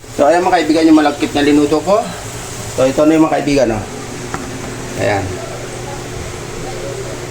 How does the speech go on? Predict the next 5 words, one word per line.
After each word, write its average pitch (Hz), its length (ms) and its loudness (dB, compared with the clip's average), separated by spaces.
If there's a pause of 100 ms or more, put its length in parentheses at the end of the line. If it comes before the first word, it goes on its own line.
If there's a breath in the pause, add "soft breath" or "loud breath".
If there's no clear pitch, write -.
(1600)
Okay. 143 320 2 (480)
So, 175 80 0
yung 190 160 4
mga 190 160 2
kaibigan, 175 240 4